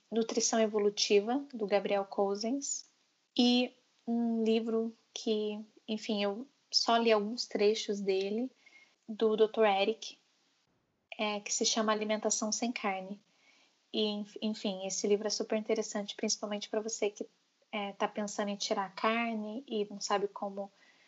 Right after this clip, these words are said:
vai ser, é, quantidade de proteínas, enfim, basicamente o que falamos aqui no podcast.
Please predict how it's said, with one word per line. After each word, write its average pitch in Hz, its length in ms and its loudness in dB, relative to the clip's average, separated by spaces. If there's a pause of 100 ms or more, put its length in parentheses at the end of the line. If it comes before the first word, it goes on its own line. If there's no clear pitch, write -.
(420)
vai 202 140 2
ser, 202 340 4 (580)
é, 202 460 -4 (120)
quantidade 202 400 0
de - 60 -10
proteínas, 226 1040 0
enfim, 190 380 -6 (440)
basicamente 208 600 2
o - 40 -20
que - 140 -18
falamos 202 400 0
aqui 202 240 0
no 202 100 -6
podcast. 208 840 -2